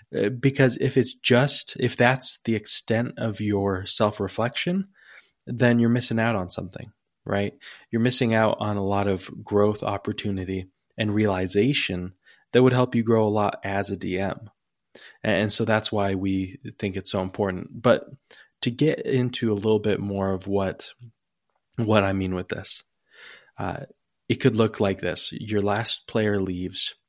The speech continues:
or they get off of the online video chat. Um, you put away the D and D minis, you know, the D M screen, uh, your laptop, anything else you were using, a-, and everything's quiet for a second. Now, at this point, you typically have a few options.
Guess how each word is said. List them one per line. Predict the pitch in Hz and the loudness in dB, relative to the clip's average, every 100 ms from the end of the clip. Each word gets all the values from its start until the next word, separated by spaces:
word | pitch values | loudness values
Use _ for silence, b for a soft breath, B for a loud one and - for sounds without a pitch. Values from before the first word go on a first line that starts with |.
| _ _ | _ _
or | - 107 98 | 2 4 4
they | 101 | 2
get | 101 95 | 2 0
off | 90 95 | -2 -4
of | 98 92 | -4 -2
the | 95 | 0
online | 90 92 90 87 | 0 -2 -4 -6
video | 87 90 | -4 -4
chat. | 85 90 87 - B B B B B | -6 -6 -6 -10 B B B B B
Um, | 95 87 87 85 - _ - _ 123 | -6 -4 -6 -10 -16 _ -20 _ -10
you | 107 | -8
put | - 107 | -2 0
away | 101 101 | 4 4
the | 101 | 2
D | 98 101 95 | 0 0 0
and | |
D | 95 95 | -2 0
minis, | 117 120 117 113 107 - - | 2 2 2 0 0 -2 -4
you | 92 | -8
know, | 87 | -8
the | - | -10
D | 95 101 104 | -8 -2 0
M | 107 | 2
screen, | 104 - 107 101 98 95 - B B B - | 0 0 -2 -4 -6 -10 -14 B B B -8
uh, | 90 87 | -6 -4
your | 92 92 | -4 -2
laptop, | 95 98 - 98 98 | 0 0 0 0 0
anything | 104 101 104 | 0 0 -2
else | 98 98 - | -2 -2 -2
you | 98 | -2
were | 95 | -2
using, | 92 92 92 92 - b b b - | -2 -2 -6 -8 -14 b b b -6
a-, | 101 95 | -4 -2
and | 95 | 0
everything's | 92 92 92 92 | -2 -2 -4 -6
quiet | - 101 87 - | -2 0 0 -2
for | 92 | -6
a | |
second. | - - - - _ _ _ - _ 110 | -4 -8 -12 -20 _ _ _ -20 _ 0
Now, | 104 101 | 4 4
at | 104 | 4
this | 147 - | 2 2
point, | - 135 123 - | 2 2 2 -2
you | 117 107 | -6 -6
typically | - - 139 135 135 120 | -2 -2 0 -2 0 0
have | 107 101 | 0 -4
a | |
few | - 104 | -4 -2
options. | 90 - - - - | -2 -4 -12 -14 -18